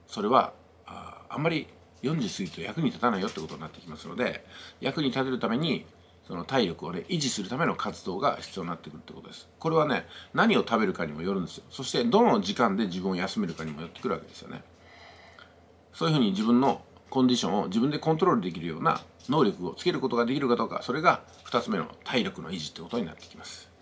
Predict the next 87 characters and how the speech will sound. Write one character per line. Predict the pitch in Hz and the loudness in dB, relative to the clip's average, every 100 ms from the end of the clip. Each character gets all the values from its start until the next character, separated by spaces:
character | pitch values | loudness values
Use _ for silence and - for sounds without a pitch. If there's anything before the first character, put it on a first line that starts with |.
| - - - - - | -20 -20 -20 -18 2
で、 | |
三 | 117 160 | 2 2
つ | - | 2
目 | 254 262 | 2 2
は | 87 | 0
ね、 | 78 - - - - - | -6 -10 -20 -20 -12 -6
い | |
か | 131 247 | 4 6
に | 127 | 6
頭 | - - 285 | 4 4 6
が | 85 | 4
い | 95 | 0
い | |
か | 85 | 0
な | 78 | -6
ん | 78 | -10
で | |
す | |
よ。 | - - - - - - | -16 -16 -20 -20 -20 -8
こ | - | 0
れ | 180 | 6
は | 170 - | 8 8
普 | - | 6
段 | 220 147 131 | 6 8 6
関 | - - 151 | 2 4 6
わ | 156 | 6
っ | |
て | - | 2
る | 185 | -6
人 | 135 | -6
に | 80 | -6
よ | |
っ | 73 | -6
て | - | -6
頭 | - 127 151 | -2 0 4
の | 151 | 6
中 | 139 139 | 6 4
身 | 101 | 2
っ | |
て | - | 0
い | |
う | |
の | 82 | -2
は | |
ど | 127 | 2
ん | 143 | 2
ど | 78 | 0
ん | |
変 | - | -4
わ | 82 | -8
っ | |
て | - | -8
い | |
き | 82 | -12
ま | 82 | -12
す。 | - - - - - - - - 104 | -14 -20 -20 -20 -20 -20 -20 -6 -6
そ | 101 | 2
れ | 147 | 2
か | 160 | 4
ら | - | 0
や | |
っ | - | 2
ぱ | |
り | 120 | 2
ね、 | 95 80 - - - - | 2 0 -4 -18 -20 0
本 | - 240 | 6 8
を | |
読 | 156 135 | 10 10
む | 110 | 8
習 | - 98 | 4 0
慣 | 98 95 | 0 0
が | 101 73 | 2 0
つ | - | -4
け | - | 0
ら | 131 | 2
れ | 98 | 2
る | |
か | 82 | -2
ど | 92 | -4
う | |
か | 85 | -4
な | 76 | -8
ん | |
で | - | -12
す | |
よ | 104 | -8
ね。 | 139 | -8